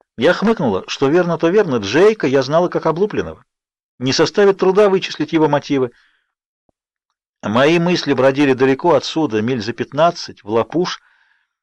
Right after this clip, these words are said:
пока я копалась в холодильнике и готовила ужин для Чарли. Эдвард привалился к кухонному столу,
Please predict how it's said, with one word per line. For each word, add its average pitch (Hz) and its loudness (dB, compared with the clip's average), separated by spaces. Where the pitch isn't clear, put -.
пока 117 0
я 131 2
копалась 113 0
в - -12
холодильнике 156 -2
и 120 -10
готовила 131 0
ужин 113 -4
для 98 -2
Чарли. - -12
Эдвард 131 2
привалился 113 0
к - -18
кухонному 98 -6
столу, 110 -2